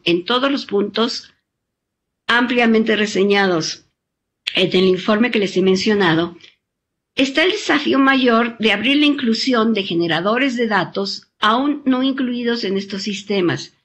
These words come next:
y de responder a necesidades y demandas que van más allá de las decisiones públicas, de la gestión gubernamental del agua, de la construcción de indicadores, de la rentabilidad de las empresas y de la producción,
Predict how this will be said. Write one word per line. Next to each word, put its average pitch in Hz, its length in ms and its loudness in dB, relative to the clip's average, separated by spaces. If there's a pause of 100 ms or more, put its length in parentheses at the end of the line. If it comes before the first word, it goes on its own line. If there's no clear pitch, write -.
(680)
y 262 100 2
de 269 100 2
responder 294 520 4
a 285 60 2
necesidades 240 840 -2
y 254 80 -6
demandas 202 640 -2
que 208 120 -4
van 220 220 -2
más 254 260 0
allá 233 520 -4
de 208 160 -2
las 185 160 -2
decisiones 185 580 -6
públicas, - 560 -10 (800)
de 208 100 0
la 185 120 -2
gestión 214 420 -4
gubernamental 180 800 0
del 233 180 0
agua, 214 480 -2 (520)
de 208 100 0
la 185 160 -2
construcción 190 640 -4
de 240 60 -4
indicadores, 208 1000 -2
de 190 140 0
la 180 120 2
rentabilidad 180 1160 -2
de 180 160 -2
las 185 260 -6
empresas 190 580 -4
y 185 60 -2
de 175 80 0
la 170 160 -4
producción, 185 800 -2